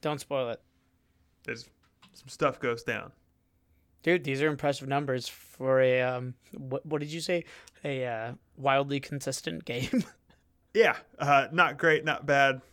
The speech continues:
Speaker 2: Just kinda <laughs> right down the middle of the road the whole
Speaker 1: S-,
Speaker 2: time.
Speaker 1: same stuff the whole time.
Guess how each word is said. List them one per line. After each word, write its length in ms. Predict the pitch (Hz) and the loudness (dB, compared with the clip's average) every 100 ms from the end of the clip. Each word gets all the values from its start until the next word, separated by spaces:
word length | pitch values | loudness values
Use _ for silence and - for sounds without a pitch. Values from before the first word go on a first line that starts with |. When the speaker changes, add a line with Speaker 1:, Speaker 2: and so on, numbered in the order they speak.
| - | -14
Speaker 2:
Just 220 | 135 - | -12 -6
kinda 260 | 143 123 123 | -4 -2 -2
<laughs> 0 | |
right 280 | 135 156 156 | 0 -2 -2
down 240 | 143 135 | -2 -2
the 60 | 135 | -4
middle 220 | 139 139 | -4 -4
of 60 | 135 | -2
the 80 | 135 | 0
road 240 | 131 127 | 0 0
the 100 | 123 | -2
whole 120 | 123 | -2
Speaker 1:
S-, 100 | 127 | -2
Speaker 2:
time. 280 | - 117 120 | -4 -6 -8
Speaker 1:
same 340 | - - 147 147 | -10 -6 -6 -4
stuff 300 | - 151 - | -6 -6 -8
the 60 | |
whole 160 | - 139 | -6 -6
time. 280 | 123 127 | -6 -10